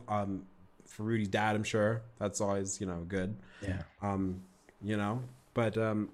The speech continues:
Speaker 1: but yeah, you know, thank you. Thank you for everybody so much. And pray to Our Lady of Sorrows, because, and for your own sorrows in your life, we all have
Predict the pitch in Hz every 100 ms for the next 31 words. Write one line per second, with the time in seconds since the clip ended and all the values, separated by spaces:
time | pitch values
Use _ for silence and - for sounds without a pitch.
0 | - 117 147 180 131 135 - 156 175 214
1 | 165 131 160 190 156 131 156 143 113 131
2 | 139 - 139 135 - 151 190 220 196 180
3 | 185 165 131 156 123 92 92 113 117 107
4 | - - - - - - - 135 123 151
5 | 143 143 147 196 226 127 107 98 87 85
6 | 76 78 - - 123 139 160 156 151 139
7 | 127 110